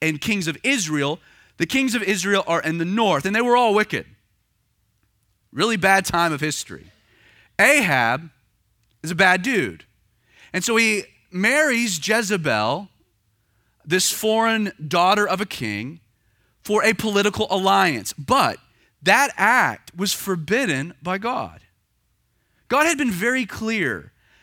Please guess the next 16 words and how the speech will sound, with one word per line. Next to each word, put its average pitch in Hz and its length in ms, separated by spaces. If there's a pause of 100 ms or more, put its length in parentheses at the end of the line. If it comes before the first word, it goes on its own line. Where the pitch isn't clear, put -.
(220)
as 214 280
to 208 120
the 180 100
dangers 160 960 (320)
of 175 140
his 220 460
people 143 720 (320)
intermarrying 220 1120 (200)
with 170 260
pagan, 214 680 (260)
wicked 156 440
people, 269 520 (560)
the 214 100
nations 208 600
around 220 520
them. 95 260